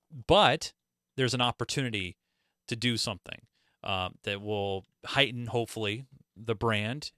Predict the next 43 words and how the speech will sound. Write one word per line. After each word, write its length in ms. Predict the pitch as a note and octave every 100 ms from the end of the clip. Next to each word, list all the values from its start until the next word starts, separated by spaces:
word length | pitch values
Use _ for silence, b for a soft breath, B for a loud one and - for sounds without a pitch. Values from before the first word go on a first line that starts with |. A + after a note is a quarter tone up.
| -
and, 280 | G#2+ G2+ G2
and 260 | A2+ G2 G2
maybe 260 | A2 G#2+
people 340 | G#2 - - A2+
would 140 | A2+
support 380 | - - C3 A2+
it 120 | A2 -
for 200 | - A#2+
that 240 | G#2+ C3
kind 180 | - G#2+
of 60 | F#2+
thing 220 | G#2 F#2+
as 100 | F2+
well, 160 | A2+ F#2+
for 120 | -
the 80 | F#2
geeky 340 | - G#2 -
and 100 | F#2+
gaming 280 | - F#2+ F2+
content. 440 | - F2 - G2 -
So 260 | - A#2 G#2+ _ _ _ _ _ _ _ _ _ _ _
there's 160 | D3 D#3
a 60 | D3
lot 420 | C3+ D3+ D3+ D#3
of 100 | C#3+
stuff 380 | - C#3+ C3 -
there, 160 | C3
a 100 | B2
lot 240 | A#2+ C3+ C#3
of 80 |
non-Minecraft 840 | B2+ B2 C3+ D3 D3 C#3+ C3 C#3 A#2
related 380 | C3+ B2+ B2 A2+
stuff 260 | - A#2+
in 60 | B2
that 180 | A#2 A2
answer. 440 | A#2 A#2 A#2+ G#2+ b b b b b
Uh, 320 | A#2 A2+ A2 - _ _ _ _ _ _
but 260 | C3+ B2 -
to 100 | B2
cut 240 | - -
to 120 | -
the 100 | B2
chase, 600 | A#2 - E3 G#2 - -